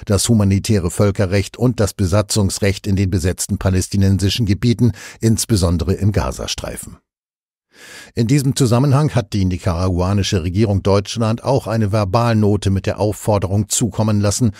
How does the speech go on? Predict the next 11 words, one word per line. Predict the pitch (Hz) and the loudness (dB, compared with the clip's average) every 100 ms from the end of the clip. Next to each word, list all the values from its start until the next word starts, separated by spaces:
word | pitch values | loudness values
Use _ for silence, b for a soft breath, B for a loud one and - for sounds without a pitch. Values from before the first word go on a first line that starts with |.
| B B | B B
unverzüglich | - 131 - 123 - 131 - 95 82 | 2 2 2 -2 0 -2 0 -2 -4
die | - 87 | -2 0
Lieferung | 110 104 95 95 | 0 0 -2 -2
von | - 85 73 | -2 -2 0
Waffen, | 107 - 71 | -2 -2 -4
Munition | 82 87 80 - 113 92 | 0 -2 -2 2 2 2
und | - 110 - | 0 -2 0
Technologiekomponenten | 123 - 123 107 101 120 117 - 87 - 92 87 90 | -2 0 2 2 2 0 -2 -2 -2 0 0 0 -2
an | 92 85 | -4 -2
Israel | 95 - 90 85 104 - | -4 -2 -4 -2 -4 -2
einzustellen, | 101 - - - - 64 55 | -2 -2 -6 -8 -8 -8 -10